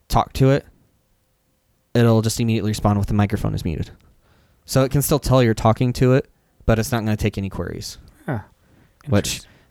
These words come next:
Speaker 1: I think somewhat defeats the purpose, but
Speaker 2: True.
Speaker 1: 'cause it's still listening.
Speaker 2: So when they got rid of the original ones, I think they kinda replaced it with
Speaker 1: I didn't
Speaker 2: like
Speaker 1: know they flat out got rid of the originals.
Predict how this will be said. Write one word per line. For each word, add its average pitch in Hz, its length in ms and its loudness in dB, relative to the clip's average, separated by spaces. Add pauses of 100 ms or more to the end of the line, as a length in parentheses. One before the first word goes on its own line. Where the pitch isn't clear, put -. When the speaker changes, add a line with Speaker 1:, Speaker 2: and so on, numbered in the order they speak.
Speaker 1:
I - 60 -2
think - 220 -4 (380)
somewhat 113 340 0
defeats 107 320 -2
the 98 80 -4
purpose, 101 440 -2
but - 320 -4 (240)
Speaker 2:
True. 113 240 0 (1000)
Speaker 1:
'cause 101 160 -4
it's 95 120 -10
still 107 240 -2
listening. 98 440 -10 (1000)
Speaker 2:
So 139 300 2 (720)
when 147 200 0
they 139 100 2
got 143 260 0
rid 143 180 4
of 123 180 2
the 117 440 0 (1400)
original 120 580 2
ones, 104 420 -4
I 127 80 4
think 143 200 0
they 143 100 0
kinda 123 220 -2
replaced 113 420 0
it 117 160 -8
with 110 480 -2 (640)
Speaker 1:
I 147 80 -2
didn't 170 120 -2
Speaker 2:
like 127 100 4
Speaker 1:
know 135 60 2
they 120 60 -2
flat 139 280 0
out 151 140 0
got 117 160 0
rid 110 100 0
of 107 80 -2
the 104 100 -4
originals. 107 680 -6